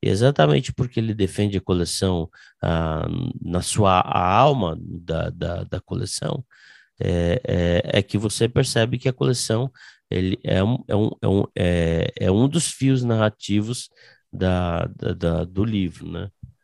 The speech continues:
Então, você sabe que não importa o que acontecer, a coleção vai ser uma coisa im-, importante. Olhei no escuro cada um dos cômodos.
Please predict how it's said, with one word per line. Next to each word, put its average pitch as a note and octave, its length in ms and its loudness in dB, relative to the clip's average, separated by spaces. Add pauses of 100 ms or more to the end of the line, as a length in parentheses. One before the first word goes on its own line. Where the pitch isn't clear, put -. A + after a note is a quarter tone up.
(760)
Então, F2 180 0
você - 160 -2
sabe A#2+ 320 2
que A#2 120 0
não A2 120 4
importa G#2+ 440 2
o - 40 -20
que - 80 -8
acontecer, A#2 760 -6 (260)
a G#2+ 80 0
coleção G#2 500 0
vai G#2+ 140 0
ser G#2 300 -2
uma G2+ 200 -2
coisa G2 320 -2
im-, F#2+ 200 -2 (400)
importante. F2 840 -4 (2750)
Olhei D#3 320 8
no F#3 80 4
escuro D3 720 2
cada A#2+ 300 2
um A#2+ 120 0
dos C3+ 280 -4
cômodos. G2 800 -2